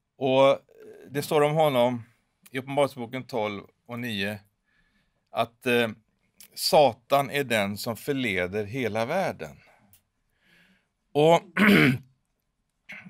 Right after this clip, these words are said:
eh, vad, vad, vad, vad som sker i världen nu, man kan se väldiga, eh, engagemang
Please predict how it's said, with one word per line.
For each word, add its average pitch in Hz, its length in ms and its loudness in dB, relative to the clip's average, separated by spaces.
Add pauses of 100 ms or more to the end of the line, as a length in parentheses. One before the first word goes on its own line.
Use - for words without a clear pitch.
(140)
eh, 110 340 -2 (3250)
vad, 143 220 0
vad, 151 200 -2
vad, 170 240 0
vad 175 120 -2
som 185 160 -6
sker 196 320 -4
i 202 60 -2
världen 139 460 -4
nu, 113 340 -10 (680)
man 143 160 -6
kan 160 160 -4
se 120 460 -6 (260)
väldiga, 113 600 -6 (680)
eh, - 400 -10
engagemang 123 920 -4